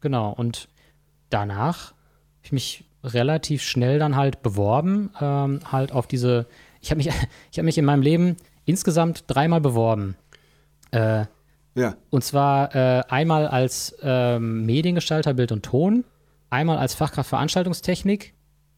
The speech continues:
Speaker 1: und in dem Beruf, in dem ich jetzt gerade hauptsächlich arbeite, als Medientechniker. Also ich hab mich dreimal beworben und ich hab, ähm, zwei Zusagen bekommen.
Speaker 2: Mhm.
Speaker 1: Beziehungsweise eigentlich drei, aber die eine, äh, die kam dann zu spät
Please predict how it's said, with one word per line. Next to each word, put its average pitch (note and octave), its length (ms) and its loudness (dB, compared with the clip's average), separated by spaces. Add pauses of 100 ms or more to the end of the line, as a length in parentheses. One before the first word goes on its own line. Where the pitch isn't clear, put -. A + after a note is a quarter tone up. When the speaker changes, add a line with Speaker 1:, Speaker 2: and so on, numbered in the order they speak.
(160)
Speaker 1:
und D3 320 0 (600)
in B2 120 2
dem D3 140 4
Beruf, D3 260 2
in C#3 100 0
dem C3+ 120 2
ich - 80 -2
jetzt E3 160 -2
gerade A#2 480 0
hauptsächlich B2 580 -2
arbeite, C3+ 560 -2
als B2 240 -2
Medientechniker. G2+ 720 -2 (380)
Also A#2+ 100 -4
ich A#2+ 60 -2
hab D#3 60 -2
mich C#3 80 -6
dreimal E3+ 280 2
beworben D3 420 2
und D3 120 -2
ich C#3 120 -4
hab, D3+ 120 0 (320)
ähm, C3 540 0 (160)
zwei B2+ 260 0
Zusagen G2+ 800 -2
bekommen. F#2 460 -4 (880)
Speaker 2:
Mhm. C#3 340 2 (220)
Speaker 1:
Beziehungsweise C3+ 540 2
eigentlich C#3 280 2
drei, C3+ 460 2
aber C3 160 2
die C3+ 100 -2
eine, C#3 460 2 (160)
äh, B2+ 160 0
die B2+ 100 -8
kam C#3 200 0
dann B2+ 220 0
zu B2+ 120 -6
spät - 400 0